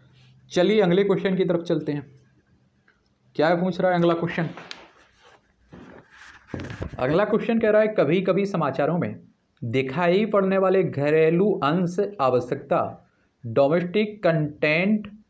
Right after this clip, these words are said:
requirement पद का संबंध किससे है? बताइए,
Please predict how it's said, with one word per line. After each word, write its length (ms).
requirement 1200
पद 180
का 120
संबंध 420
किससे 300
है? 160
बताइए, 480